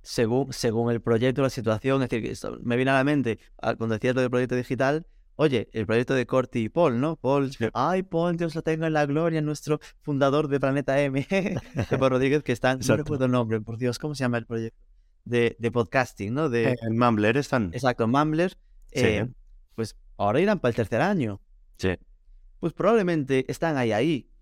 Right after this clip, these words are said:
Speaker 1: ¿Qué pasa? Que se sostiene porque ninguno de los dos por ahora se dedica al cien por cien a esto, ¿no? Han, han aplicado nuestra versión pobre de side project en ambos casos, vamos poniéndole horas, porque también interpretaban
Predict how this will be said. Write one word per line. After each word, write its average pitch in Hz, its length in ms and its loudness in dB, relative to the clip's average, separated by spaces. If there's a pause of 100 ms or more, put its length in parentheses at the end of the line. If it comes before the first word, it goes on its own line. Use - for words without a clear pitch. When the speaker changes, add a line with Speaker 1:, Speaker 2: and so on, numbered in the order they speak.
(200)
Speaker 1:
¿Qué 170 120 0
pasa? 123 300 0
Que 120 120 -4
se 127 120 -6
sostiene 160 520 -2
porque 127 320 -4 (160)
ninguno 131 520 -2
de 143 60 2
los 135 140 0
dos 147 180 0
por 127 160 -2
ahora 143 260 2
se 156 100 -4
dedica 147 260 -2
al 127 60 -6
cien 127 140 -2
por 113 100 -6
cien 104 180 -2
a 113 100 2
esto, 123 220 -4
¿no? 127 140 2
Han, 120 120 -2
han 117 160 -2
aplicado 127 640 0 (200)
nuestra 113 280 -4
versión 120 280 -2
pobre 147 480 2
de 139 260 0 (260)
side 123 260 0
project 127 480 0
en 123 160 0
ambos 123 260 0
casos, 147 480 -2 (220)
vamos 120 180 -2
poniéndole 120 340 2
horas, 143 360 0
porque 151 280 -2
también 143 280 -2
interpretaban 160 760 0